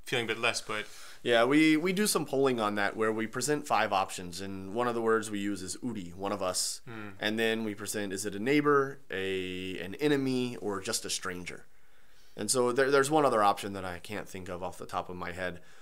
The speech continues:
Speaker 2: but again, we get this kind of U shape where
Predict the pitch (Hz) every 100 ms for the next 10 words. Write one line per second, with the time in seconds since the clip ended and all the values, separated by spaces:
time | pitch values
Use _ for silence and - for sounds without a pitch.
0 | - 120 117 123 135 123 113 113 - 113
1 | - - 101 101 95 90 98 - 120 147
2 | 131 - 90 - - - 107 110 110 110
3 | 107 101